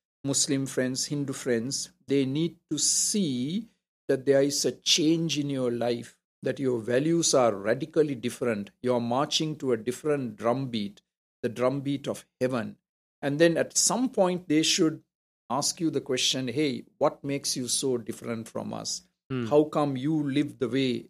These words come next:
Speaker 1: uh, that, uh, you're living?" So now what's interesting is if I go back to my, uh, Sri Lankan roots, so, uh,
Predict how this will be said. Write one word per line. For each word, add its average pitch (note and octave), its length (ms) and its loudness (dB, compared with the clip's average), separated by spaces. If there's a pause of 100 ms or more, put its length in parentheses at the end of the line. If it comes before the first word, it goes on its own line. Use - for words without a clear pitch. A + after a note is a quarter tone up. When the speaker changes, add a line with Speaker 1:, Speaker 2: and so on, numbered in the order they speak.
(100)
Speaker 1:
uh, A#2 220 -4
that, A#2 340 -2
uh, A#2 320 -2
you're A#2+ 240 2
living?" A#2 400 -4 (540)
So A#3 120 8
now G#3 180 12
what's A3+ 300 6
interesting A3 440 2
is F3+ 180 4
if D#3+ 140 0
I F#3+ 120 8
go D#3+ 200 4
back F#3+ 280 2
to F3+ 60 -2
my, C#3+ 360 0
uh, A2+ 180 0 (380)
Sri D#3+ 220 0
Lankan D#3+ 440 -2
roots, B2+ 560 0 (220)
so, D#3 160 4
uh, C#3+ 280 2